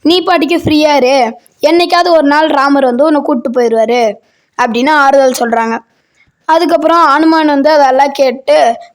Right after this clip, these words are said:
வருத்தப்படுறாரு. அதுக்கப்புறம் மண்டோதரிக்கு வந்து ஒரு கனவு வந்திருக்கு. இப்ப வந்து மண்டோதரியோட கனவு என்னன்னா, மண்டோதரி வந்து ராவணனோட மனைவி. அவங்களுக்கு வந்து கனவு என்னன்னா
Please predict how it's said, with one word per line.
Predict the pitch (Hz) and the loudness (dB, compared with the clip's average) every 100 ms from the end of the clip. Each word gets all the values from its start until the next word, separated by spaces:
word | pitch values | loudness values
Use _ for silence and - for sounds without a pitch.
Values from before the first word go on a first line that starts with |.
| - | -2
வருத்தப்படுறாரு. | 294 294 294 277 262 247 247 247 _ _ _ _ _ _ _ _ _ _ _ _ - | 0 0 0 0 0 0 0 -6 _ _ _ _ _ _ _ _ _ _ _ _ -4
அதுக்கப்புறம் | 311 330 330 320 349 381 359 254 - 247 | -2 0 0 0 2 2 2 0 -4 -4
மண்டோதரிக்கு | 262 349 392 381 320 247 247 | 0 2 2 0 -2 -2 -2
வந்து | 240 | 0
ஒரு | 330 302 | 0 0
கனவு | 240 247 311 | -2 0 0
வந்திருக்கு. | 285 240 226 226 214 - _ _ _ _ _ _ - | 0 -2 -4 -4 -8 -10 _ _ _ _ _ _ -6
இப்ப | 370 370 | 0 2
வந்து | 349 339 392 269 | 2 2 0 0
மண்டோதரியோட | 285 311 359 339 302 269 247 | 0 0 2 0 0 0 -2
கனவு | 254 285 320 | -2 0 0
என்னன்னா, | 285 262 226 233 339 - - _ _ _ _ _ | 0 0 -2 -2 -4 -6 -20 _ _ _ _ _
மண்டோதரி | 269 330 370 349 330 | -2 2 2 2 0
வந்து | 302 294 330 302 254 240 | 0 0 2 2 2 2
ராவணனோட | 254 320 320 294 269 247 330 320 233 | 2 2 2 2 2 2 2 2 0
மனைவி. | 233 240 302 277 - _ _ _ _ _ _ | -2 0 0 -2 -6 _ _ _ _ _ _
அவங்களுக்கு | 269 339 370 339 | 0 2 2 0
வந்து | 330 330 403 | 0 0 0
கனவு | 349 302 339 | 0 0 0
என்னன்னா | 330 285 269 269 302 240 | 0 0 0 0 0 -2